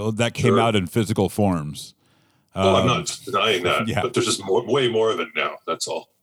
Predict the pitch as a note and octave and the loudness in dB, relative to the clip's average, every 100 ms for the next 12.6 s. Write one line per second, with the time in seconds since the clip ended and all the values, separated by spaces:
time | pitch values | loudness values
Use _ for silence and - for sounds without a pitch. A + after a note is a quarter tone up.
0 | _ _ F2+ F2+ F#2 - _ F#2+ E2+ D2+ | _ _ -4 -2 -6 -10 _ -6 -4 -6
1 | F#2 C4 F3 D3+ A2+ C#3 C3+ A2+ A2+ E2+ | -4 -2 -2 -4 -2 0 2 2 2 0
2 | - A#2 F#2+ E3 F3 B2 A#2 - _ D3 | -6 -12 -2 0 0 -2 -4 -8 _ 2
3 | D3 C3 B2 A#2 A2+ B2+ A#2 C3 B2+ C#3+ | 4 2 2 0 2 2 4 4 4 2
4 | B2 B2 _ - - - - A#3 A#3+ G#3+ | -6 -14 _ -20 -20 -20 -4 0 0 2
5 | D3 F#2+ D2 _ _ - C3 B2+ B2 A#2+ | 0 0 -4 _ _ -4 0 2 2 0
6 | G#2+ - A#2+ F#3 D3 C#3+ - _ _ - | -2 -2 2 2 2 -4 -6 _ _ -6
7 | C3+ - D3+ F3 G3+ E3+ C#3 C3 A#2+ - | 2 4 6 4 4 2 2 2 0 2
8 | G#2+ F#2 D#2+ - D#3+ F#3+ G#2 - - - | 2 2 -4 -6 -2 0 0 -4 -14 -16
9 | G2+ B2+ B2+ - - - G2 B2 B2 A#2 | -4 -4 -2 -6 -10 -10 -2 0 2 2
10 | E2 - - - - _ _ - - C3+ | 0 -6 -12 -12 -16 _ _ -16 -2 0
11 | A#2+ A2+ G#2 F2+ - - E2+ F2+ F#2 G#2 | 2 2 2 0 0 2 2 2 2 2
12 | E2 C2+ C3 A2+ G2 | 0 -2 -2 0 0